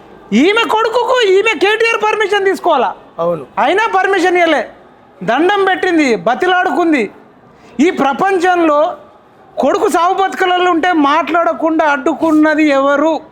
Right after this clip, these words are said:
Speaker 1: ఏకైక వ్యక్తి అంటే కల్వకుంట్ల తారక రామారావు.
Speaker 2: ఈ, ఈ క్వశ్చన్ జీకేకులు కూడా చేర్పాలి.
Speaker 1: ఇది
Speaker 2: నేను
Speaker 1: చేర్చాలి. ఇప్పుడు రేపే కేటీఆర్ గారు రోగం వచ్చి దవాఖానలో పడతాడు
Speaker 2: అన్న.
Speaker 1: అనుకో. వాళ్ళ అమ్మ,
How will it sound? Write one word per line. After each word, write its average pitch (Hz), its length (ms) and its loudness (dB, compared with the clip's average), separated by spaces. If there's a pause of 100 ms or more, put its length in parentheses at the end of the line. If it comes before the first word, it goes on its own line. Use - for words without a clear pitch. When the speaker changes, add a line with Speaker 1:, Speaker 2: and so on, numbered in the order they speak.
(600)
Speaker 1:
ఏకైక 359 540 0
వ్యక్తి 339 360 0
అంటే 302 260 0 (560)
కల్వకుంట్ల 339 840 0
తారక 311 360 0
రామారావు. 320 640 0 (560)
Speaker 2:
ఈ, 208 40 -4
ఈ 214 180 -4
క్వశ్చన్ 208 400 -2
జీకేకులు 226 460 -2
కూడా 226 160 0
చేర్పాలి. 185 480 -2 (180)
Speaker 1:
ఇది 302 180 0
Speaker 2:
నేను 285 120 0
Speaker 1:
చేర్చాలి. 370 600 0 (400)
ఇప్పుడు 381 180 0
రేపే 392 400 0
కేటీఆర్ 370 500 0
గారు 381 200 2
రోగం 349 280 2
వచ్చి 339 200 0
దవాఖానలో 311 460 0
పడతాడు 277 360 0 (100)
Speaker 2:
అన్న. 170 220 -4 (120)
Speaker 1:
అనుకో. 277 400 0 (1160)
వాళ్ళ 330 240 2
అమ్మ, 330 220 2